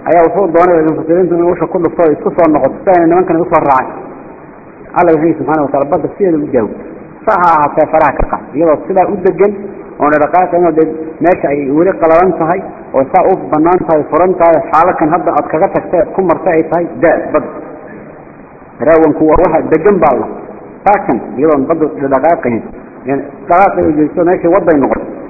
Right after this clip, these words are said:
Iyadoo sidaas oo waddada ay saa u furan tahay, faraha ka qaad baa, iyadoo saa u daa. Innahum iyagu waa kuwa soo socday, ila way isdaba socdeen marka oo aad bay isugu dhaweeyeen.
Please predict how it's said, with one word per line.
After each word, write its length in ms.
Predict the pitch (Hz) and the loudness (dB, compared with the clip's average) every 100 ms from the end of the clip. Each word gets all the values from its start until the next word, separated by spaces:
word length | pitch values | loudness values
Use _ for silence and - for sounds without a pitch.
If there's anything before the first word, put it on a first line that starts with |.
| - | -16
Iyadoo 280 | - 196 170 | -4 -2 -2
sidaas 460 | - 233 180 180 175 | 0 2 4 4 2
oo 160 | 156 | 0
waddada 320 | 151 185 - 151 | 0 2 2 2
ay 120 | 165 | 2
saa 180 | 180 170 | 0 0
u 60 | |
furan 260 | - 175 185 | 0 2 2
tahay, 240 | 175 127 113 - - - - - | 2 -2 -6 -12 -16 -18 -20 -8
faraha 280 | - 185 151 | -4 -2 -2
ka 100 | 165 | -2
qaad 180 | 139 117 | 0 0
baa, 140 | 120 | 0
iyadoo 200 | 117 120 | 0 0
saa 160 | 156 180 | 2 2
u 80 | 165 | 2
daa. 200 | 139 - - - - - | 0 -2 -6 -14 -18 -4
Innahum 400 | 190 196 170 151 | 0 2 2 2
iyagu 300 | 147 180 175 | 2 2 2
waa 140 | 156 | 2
kuwa 240 | 143 196 170 | 2 2 2
soo 220 | - 180 | 2 0
socday, 340 | 185 156 165 170 | 2 2 2 2
ila 120 | 151 | 2
way 100 | 160 | 0
isdaba 220 | 160 190 233 | 2 2 2
socdeen 300 | - 151 160 | 2 2 2
marka 220 | 175 165 | 0 0
oo 80 | 156 | 0
aad 180 | 220 | 0
bay 120 | 180 170 | 0 -2
isugu 180 | 175 | 0
dhaweeyeen. 340 | 185 156 127 | 2 4 4